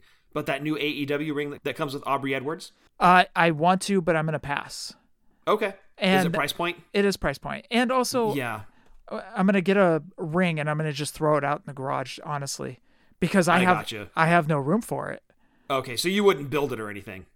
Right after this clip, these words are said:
Speaker 2: No, no, not at all.
Speaker 1: I
Speaker 2: So
Speaker 1: understand. Okay.
Speaker 2: Because there's no room for it, honestly.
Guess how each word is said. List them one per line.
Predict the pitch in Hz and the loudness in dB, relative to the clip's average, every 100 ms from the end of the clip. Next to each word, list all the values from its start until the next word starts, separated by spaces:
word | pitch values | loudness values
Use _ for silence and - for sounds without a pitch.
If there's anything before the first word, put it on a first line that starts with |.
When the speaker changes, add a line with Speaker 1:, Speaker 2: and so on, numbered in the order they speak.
| - | 0
Speaker 2:
No, | 175 175 175 151 131 127 | 4 6 6 6 2 -2
no, | 143 135 127 | -4 -2 -2
not | 135 131 | -4 -4
at | |
all. | 127 135 | -2 -2
Speaker 1:
I | 139 131 | 0 0
Speaker 2:
So | 123 | -2
Speaker 1:
understand. | 113 - 92 95 | -6 -10 -12 -10
Okay. | 120 113 90 - | -10 -10 -14 -8
Speaker 2:
Because | 170 202 | 2 4
there's | 190 156 | 4 2
no | 185 | 2
room | 156 151 151 | 2 0 -2
for | 139 - | -4 -6
it, | 151 | -4
honestly. | 151 135 131 - 135 | -4 -4 -6 -10 -12